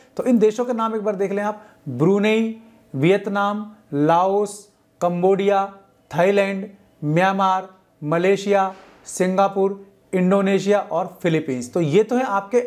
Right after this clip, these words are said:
आसियान देश जो कि आरसीईपी में शामिल हैं। अब इसके अलावा अन्य और पांच देश भी हैं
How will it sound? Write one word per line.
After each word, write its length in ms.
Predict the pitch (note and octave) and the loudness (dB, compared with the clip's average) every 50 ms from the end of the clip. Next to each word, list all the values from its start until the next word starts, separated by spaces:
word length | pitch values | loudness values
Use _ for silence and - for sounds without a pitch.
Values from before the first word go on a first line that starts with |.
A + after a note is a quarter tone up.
| - - | -4 -6
आसियान 420 | D3 D3+ D3 - D#3 D#3 D#3+ E3 E3 | -6 -6 -4 -4 -4 -2 -2 0 0
देश 260 | F3 F3+ F3+ F3+ - - - - - - | 0 0 0 -2 -6 -18 -20 -20 -12 -4
जो 180 | C#3+ D#3 G#3 G#3+ | 2 2 2 2
कि 160 | G#3 - A#3+ - - | 2 -2 -8 -6 -2
आरसीईपी 680 | D#3+ E3 F#3 F3 F3+ - A3+ A3+ G3+ F#3 E3+ - G3 F#3+ | -2 0 0 -2 -4 -8 -8 -6 -6 -8 -6 -4 -4 0
में 120 | G#3+ A#3+ | 0 0
शामिल 420 | A#3+ A#3+ - C#3 B2+ B2 B2 A#2 A#2+ | 0 -2 -4 -6 -4 -4 -4 -4 -4
हैं। 160 | A#2 A2+ - - - - - - - - | -6 -6 -10 -16 -20 -20 -20 -8 -2 0
अब 100 | A3+ B3 | 2 2
इसके 200 | A#3+ B3 - C4+ | 2 2 4 2
अलावा 280 | C4 C4 B3+ B3 C4+ C#4 | 4 4 4 2 2 0
अन्य 360 | - - F#3+ F#3 G3 G#3 A#3 | -2 -2 -2 -2 0 0 0
और 200 | - G3 A3 A3+ A#3 - | 2 2 0 0 -2 -6
पांच 260 | E3+ D3+ D3+ D3+ D3 | -6 -4 -4 -6 -6
देश 240 | C3+ C#3+ C#3 C3+ C3+ | -4 -4 -4 -4 -4
भी 120 | C#3 C#3+ | -4 -4
हैं 200 | C#3 C3+ C3+ C#3 | -4 -4 -6 -10